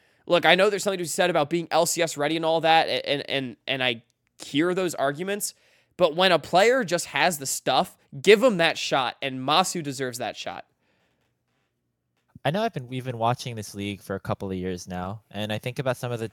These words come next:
Speaker 2: the pl-, the players that have been promoted into the L C S in recent years. Um, maybe even bot laners that have promoted, been promoted to the L C S in recent years. You think of Yan,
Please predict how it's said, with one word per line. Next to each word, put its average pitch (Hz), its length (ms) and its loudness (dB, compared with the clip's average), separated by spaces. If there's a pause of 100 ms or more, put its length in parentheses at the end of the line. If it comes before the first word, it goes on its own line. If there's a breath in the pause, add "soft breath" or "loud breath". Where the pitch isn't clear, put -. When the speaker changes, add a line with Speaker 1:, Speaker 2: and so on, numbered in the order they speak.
Speaker 2:
the 107 100 -6
pl-, 107 400 -8
the 107 80 -8
players 107 480 -4
that 104 160 -6
have 101 160 -8
been 98 340 -6 (520)
promoted 117 600 -4
into 127 260 -10
the 113 140 -2
L 107 100 4
C 101 240 -4
S 95 300 -4
in 107 140 -12
recent 95 380 -10
years. 95 540 -8 (100)
Um, 95 540 -2 (880)
maybe 113 240 -6 (100)
even 120 200 -6
bot 110 260 2
laners 95 260 -6
that 95 140 -2
have 95 100 -4
promoted, 95 380 -4
been 98 160 -10
promoted 98 380 -6
to - 80 -20
the 101 80 -4
L 95 100 -2
C 95 140 -8
S - 180 -12
in 95 40 -20
recent 90 300 -16
years. 90 300 -12
You - 40 -20
think 98 200 -12
of 90 180 -10
Yan, 117 480 2